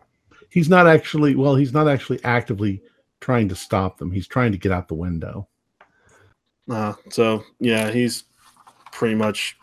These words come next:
Speaker 2: surprised at this point. So you manage to grab him around the waist. Of course, he's flailing his arms and legs about.
Speaker 1: But only for a second.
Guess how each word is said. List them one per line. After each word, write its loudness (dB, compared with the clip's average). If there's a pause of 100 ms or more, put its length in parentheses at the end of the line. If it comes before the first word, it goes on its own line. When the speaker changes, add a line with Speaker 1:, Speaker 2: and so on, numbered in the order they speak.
(100)
Speaker 2:
surprised -4
at -8
this -16
point. -4 (1160)
So 2
you 6
manage 4
to -2
grab 2
him 0
around 2
the 0
waist. 0 (520)
Of -4
course, -2
he's -6
flailing -2
his -2 (880)
arms 4
and -2
legs 0
about. 2 (2500)
Speaker 1:
But 8
only 8
for 4
a 4
second. -6